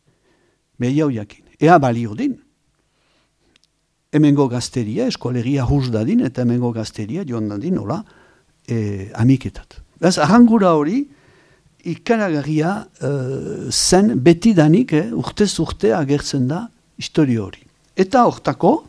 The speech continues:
eta hortan hasiko niz Betarra mistekin, mistan da, ordre hortan, eh, zenta lehenbizikoak baitira ordre gisa, baina astapenetik, beraz, San Michel Garikoitzek sortu kongregazionea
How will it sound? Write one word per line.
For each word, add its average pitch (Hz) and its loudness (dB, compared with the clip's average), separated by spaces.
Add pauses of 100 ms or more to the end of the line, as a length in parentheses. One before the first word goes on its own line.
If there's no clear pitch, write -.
(100)
eta 110 -4
hortan 117 2
hasiko 110 -4
niz 117 0 (400)
Betarra 117 0
mistekin, 170 2
mistan 110 -4
da, 190 2
ordre 117 4
hortan, 123 2
eh, 185 -2 (420)
zenta 120 0
lehenbizikoak 127 2
baitira 113 0 (580)
ordre 131 0
gisa, 117 -4 (800)
baina 139 2 (240)
astapenetik, 151 2
beraz, 170 0 (320)
San 175 4
Michel 147 0 (260)
Garikoitzek 123 -2
sortu - -6
kongregazionea 117 -2